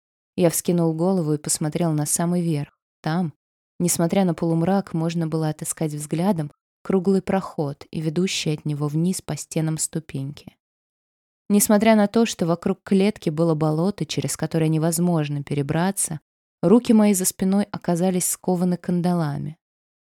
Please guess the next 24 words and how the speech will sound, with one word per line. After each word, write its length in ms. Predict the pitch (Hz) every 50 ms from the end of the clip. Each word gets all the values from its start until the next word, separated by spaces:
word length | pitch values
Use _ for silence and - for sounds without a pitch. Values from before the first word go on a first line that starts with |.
| _ -
Другой 440 | 180 180 180 180 170 165 180 196 196
конец 380 | - 190 175 160 156 147 - -
цепи, 420 | - - 156 143 - - 139 139
толщиной 560 | - - 143 139 139 - - 165 156 151 147
с 40 | 139
запястья, 680 | 143 151 147 - - 175 170 180 185 - - - 156 139
был 220 | 139 165 170 180
прикован 560 | - - 170 165 - - 196 185 185 180 170
к 60 | -
штырю 380 | - - - - 175 170 175 180
в 120 | - -
камне 360 | - - 170 165 165 160 156 151
за 100 | 151 156
решёткой. 680 | 160 156 - - - 147 147 - - - - - - _ _ _ _ _ _ _ _ _ _ _ _ _ _ _ _ _ -
Кричать 380 | - 190 196 - - 185 170
бесполезно, 840 | 156 156 160 - - - 170 165 165 170 170 156 151 156 165 170 - _ _ -
никто 280 | 175 170 165 - - 156
не 140 | 151 151 147
услышит. 580 | 147 - - 147 143 139 - - _ - - _ _ _ _ _ _ _ _ _ _ _ _ _ _ _ -
Оставалось 580 | 180 - - - 185 185 190 185 175 165 -
только 500 | - 170 156 143 - - 151 147 147 - _ -
лечь 400 | - 147 156 196 202 - - - _ _ -
и 80 | 156 147
ждать. 480 | 139 135 131 139 151 - - - -